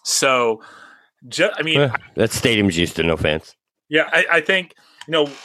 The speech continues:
Speaker 1: some of the best parts about the Royal Rumble that we're gonna get into later, for me, are always the surprise, but then the crowd reactions to the surprise, right? That makes it. Because, you know, like,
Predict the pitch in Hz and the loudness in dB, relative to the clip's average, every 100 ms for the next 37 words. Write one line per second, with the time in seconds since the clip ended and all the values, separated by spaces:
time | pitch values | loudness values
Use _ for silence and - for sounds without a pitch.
0 | 135 131 - 190 214 175 165 151 151 147 | -20 -16 -6 -4 -2 0 0 0 -2 0
1 | 139 135 127 123 123 120 120 123 123 123 | -4 -4 -2 -2 -2 -4 -8 -8 -6 -4
2 | 123 123 113 113 117 139 117 98 - _ | -4 -6 -8 -4 0 0 0 -2 -8 _
3 | _ _ 127 135 170 160 120 123 131 131 | _ _ -12 -2 0 2 2 2 2 2
4 | 120 113 - _ _ _ 131 - 127 127 | -2 -6 -10 _ _ _ -6 -6 -4 0
5 | 123 135 151 127 139 127 - 120 - - | 2 2 0 -4 -8 -8 -10 -14 -10 -2
6 | 139 131 120 117 120 120 117 - 98 95 | 0 0 -2 0 0 -2 -8 -14 -12 -12
7 | - 85 - - - _ _ - - 123 | -10 -12 -12 -20 -20 _ _ -20 -4 0
8 | 120 - - _ _ 139 147 143 151 - | 0 -2 -14 _ _ -2 0 0 -2 -4
9 | - - _ _ _ 127 147 143 175 180 | -10 -12 _ _ _ -4 -2 -2 -4 0
10 | 180 170 147 123 | 2 2 2 -2